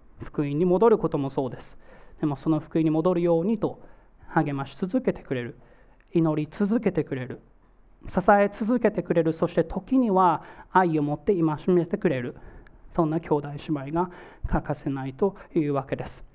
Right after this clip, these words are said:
それが皆さん、福音に立って生きていく信仰者としての歩み、そしてそれが教会としての歩みでした。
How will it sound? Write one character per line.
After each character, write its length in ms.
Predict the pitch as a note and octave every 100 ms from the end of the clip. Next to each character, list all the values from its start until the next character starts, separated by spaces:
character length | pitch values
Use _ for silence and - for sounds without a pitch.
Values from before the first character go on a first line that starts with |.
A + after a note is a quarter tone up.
| - - _ -
そ 120 | -
れ 120 | G#3 A3+
が 80 |
皆 200 | A#3+ E3+
さ 140 | D#3 D3
ん、 120 | C3 - - -
福 260 | - - A3+
音 160 | A3+
に 120 | A3 A3
立 120 | A3
っ 160 | A3 A3
て 160 | A3+ A3+
生 80 | F3+
き 120 | F3
て 140 | - D3
い 80 | C#3
く 300 | F3+ D3 - - -
信 340 | - - G3+
仰 180 | F#3 G3
者 180 | E3+ E3+
と 120 | E3+
し 120 | D#3+
て 100 | -
の 160 | A#3+ G#3
歩 320 | D3 C#3 C3
み、 60 | -
そ 160 | - C#3
し 100 | -
て 120 | F#3
そ 140 | F3+
れ 100 | D3+
が 120 | D3+ E3
教 320 | - D#3+ D3+
会 220 | - D3
と 140 | D#3
し 120 | D3+ -
て 120 | G3
の 340 | G#3 F3+ - - - -
歩 320 | - D3+ C#3
み 100 | D#3+
で 140 | F3 D3
し 100 | -
た。 180 | C#3